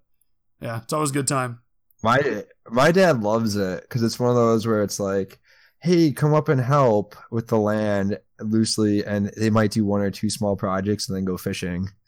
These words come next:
Speaker 1: Right.
Speaker 2: Which is
Speaker 1: <laughs> Yeah,
Speaker 2: exactly
Speaker 1: that's
Speaker 2: what my dad
Speaker 1: exactly
Speaker 2: wants to
Speaker 1: the
Speaker 2: do
Speaker 1: draw,
Speaker 2: for a
Speaker 1: where it's
Speaker 2: weekend.
Speaker 1: like, "Come wor-, come work for me." And it's like, they, yeah, the, I mean, they'll do work and get stuff done,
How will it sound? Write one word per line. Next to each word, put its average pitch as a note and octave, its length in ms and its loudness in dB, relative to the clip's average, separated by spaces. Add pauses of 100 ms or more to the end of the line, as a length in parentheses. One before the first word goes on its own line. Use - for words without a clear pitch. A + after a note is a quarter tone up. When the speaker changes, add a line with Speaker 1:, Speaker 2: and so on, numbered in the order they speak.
(200)
Speaker 1:
Right. F3+ 200 0
Speaker 2:
Which - 160 2
is G#3+ 180 2
Speaker 1:
<laughs> - 20 0
Yeah, F#3+ 100 0
Speaker 2:
exactly G2+ 380 0
Speaker 1:
that's - 140 2
Speaker 2:
what - 40 -4
my G#2 140 2
dad F#3 80 2
Speaker 1:
exactly - 240 2
Speaker 2:
wants - 180 0
to G#2+ 80 2
Speaker 1:
the G#2+ 100 -2
Speaker 2:
do A2 60 -2
Speaker 1:
draw, E3+ 220 2
Speaker 2:
for G#2 60 2
a G#2 60 -2
Speaker 1:
where G#2 80 -8
it's - 160 -4
Speaker 2:
weekend. G3+ 240 0
Speaker 1:
like, D#3+ 240 -2 (300)
"Come G3 220 0
wor-, F#3 180 -2
come G3 240 -2
work F#3 220 2
for F3+ 160 -2
me." C#3+ 280 -2
And D3+ 120 -6
it's C3 120 -4
like, D3 200 -2
they, E3 140 -2 (120)
yeah, C3+ 320 0
the, F3 220 -6
I F#3+ 60 -2
mean, F#3 280 -4
they'll G#3 160 -2
do C#4 160 0
work F#3 400 0
and D3+ 140 -8
get E3 160 -8
stuff E3 260 -4
done, F3 360 -2